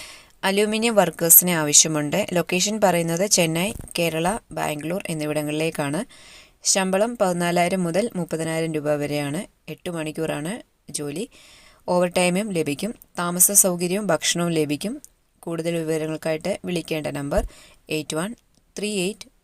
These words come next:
സീറോ നയൻ എയ്റ്റ് വൺ ഫോർ സെവൻ. അടുത്ത ചെങ്ങന്നൂരിലെ പ്രമുഖ ഹോട്ടലിലേക്ക് റൂം സൂപ്പർവൈസറിനെ ആവശ്യമുണ്ട്. വിളിക്കേണ്ട നമ്പർ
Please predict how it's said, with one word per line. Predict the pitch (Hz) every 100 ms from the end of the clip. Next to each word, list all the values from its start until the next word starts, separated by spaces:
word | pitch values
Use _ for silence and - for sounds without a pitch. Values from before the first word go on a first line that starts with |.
| _
സീറോ | - - 160 156 151
നയൻ | 165 226 _ _ _
എയ്റ്റ് | 170 165 175 175
വൺ | 185 254 - _
ഫോർ | - 175 160
സെവൻ. | 147 131 - - - - - - _ - - - - - - _ _ _ _ - - - - -
അടുത്ത | 202 247 -
ചെങ്ങന്നൂരിലെ | 208 202 214 214 247 247
പ്രമുഖ | 202 185 202 202
ഹോട്ടലിലേക്ക് | 185 180 180 175 165 196 214 202
റൂം | 208 240
സൂപ്പർവൈസറിനെ | - 180 185 180 185 - 185 185
ആവശ്യമുണ്ട്. | 156 151 160 147 151 254 -
വിളിക്കേണ്ട | 180 165 160 156
നമ്പർ | 147 143 185